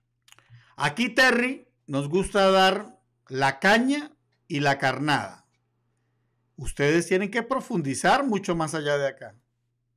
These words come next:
Tienen que profundizar mucho más. Ah, ok, fake. Near.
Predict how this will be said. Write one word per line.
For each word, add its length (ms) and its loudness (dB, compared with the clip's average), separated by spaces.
Tienen 200 -4
que 120 0
profundizar 640 0
mucho 260 -6
más. 300 -10
Ah, 380 2
ok, 180 -2
fake. 520 0
Near. 580 -2